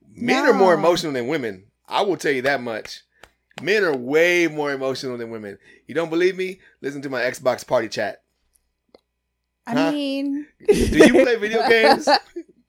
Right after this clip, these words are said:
Speaker 1: Emotion. Like, way, it could be aggressive or passive or, like, we're emotional beings. We're all emotional beings. It's just,
Speaker 2: I
Speaker 1: I feel like people, especially women, can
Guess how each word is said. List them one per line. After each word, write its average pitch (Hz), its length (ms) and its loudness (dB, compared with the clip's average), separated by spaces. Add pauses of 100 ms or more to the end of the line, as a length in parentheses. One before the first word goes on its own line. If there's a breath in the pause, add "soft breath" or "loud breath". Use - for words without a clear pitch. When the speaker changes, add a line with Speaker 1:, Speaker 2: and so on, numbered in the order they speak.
Speaker 1:
Emotion. 214 1080 0
Like, 180 240 -6
way, 214 340 4
it 226 100 -4
could 262 140 -8
be 214 420 -8 (680)
aggressive 190 580 0
or 208 540 2 (180)
passive 180 560 -4
or, 139 340 -2 (520 soft breath)
like, 156 260 -2 (100)
we're 208 280 2
emotional 202 540 -4
beings. 196 360 -4
We're 185 140 -4
all 196 260 -4
emotional 175 440 -8
beings. 143 300 -12
It's 240 180 -4
just, 339 240 -2 (240)
Speaker 2:
I 120 60 -4
Speaker 1:
I - 20 -8
feel 175 200 -10
like 156 340 -4 (460)
people, 196 500 -2 (140)
especially 151 360 -10
women, 143 460 -10 (560)
can 117 580 -10